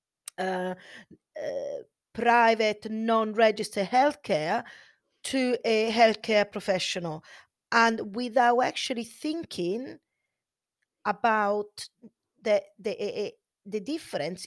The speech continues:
is not only on, uh, a name. There is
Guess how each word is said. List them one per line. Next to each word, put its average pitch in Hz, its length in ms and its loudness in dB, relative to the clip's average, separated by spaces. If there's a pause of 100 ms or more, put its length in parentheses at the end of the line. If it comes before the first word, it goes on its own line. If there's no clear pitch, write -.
is - 220 -10
not 240 500 -2
only 262 680 -2 (720)
on, 208 720 4
uh, 196 260 0 (240)
a 185 120 2
name. 196 560 -2 (1200)
There 208 140 -2
is 214 280 -6